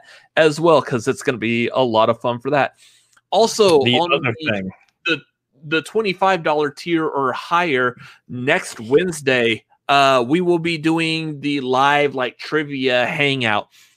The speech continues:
Speaker 1: If you got movie trivia questions, you got movie trivia knowledge, come hang out with us. Hop on that twenty-five dollar tier and just come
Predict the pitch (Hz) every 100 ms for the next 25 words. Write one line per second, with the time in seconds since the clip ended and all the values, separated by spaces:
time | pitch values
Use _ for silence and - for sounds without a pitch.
0 | - 120 180 226 240 202 180 220 185 226
1 | 220 214 214 208 202 214 185 196 185 175
2 | 196 180 196 196 185 180 208 208 - -
3 | - 269 339 294 311 269 262 185 165 -
4 | 156 170 - - _ - 214 240 240 220
5 | - 208 196 190 185 180 165 160 165 170
6 | 175 - 185 262 - - 311